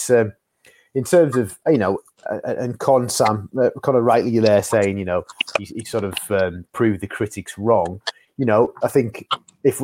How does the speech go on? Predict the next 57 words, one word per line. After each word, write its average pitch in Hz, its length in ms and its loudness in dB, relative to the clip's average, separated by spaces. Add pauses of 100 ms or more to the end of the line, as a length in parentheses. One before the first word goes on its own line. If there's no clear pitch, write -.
if 117 220 -4
many 127 300 2
of 110 100 2
us, 113 180 2
if, 113 200 -4
if 117 180 -4
not 110 100 0
all 113 240 4
of 110 80 0
us 110 100 0
are 107 40 0
being 104 240 0
honest, 110 420 -2 (460)
have 120 120 -2
had 117 180 0
doubts 131 340 0
over 135 280 4
him 131 180 0 (240)
during 123 320 -4
the 123 80 -2
course 127 340 2
of 117 60 -8
the, 123 100 -2
uh, 139 100 0 (100)
you 135 100 -2
know, 110 140 0
course 123 300 0
of 113 60 -2
his 110 120 0
Everton 113 360 0
career. 123 360 2
You 123 60 0
know, 120 60 2
I, 120 180 4
I 117 180 4
was, 107 260 -2 (640)
I 123 120 4
went 120 220 2
to 113 100 -6
Germany 117 480 2
to, - 160 -4
to - 200 -6
watch 120 220 0
a 104 40 -16
pre-season 113 580 -4
game 113 180 2
with 104 180 -4
Mainz, 117 320 0
and 110 80 -6
we 110 60 -2
played 107 320 0
Sevilla. 120 460 4
And 123 120 0
yeah, 139 140 4
it's - 220 -8
pre-season, 123 680 0
and 90 140 -6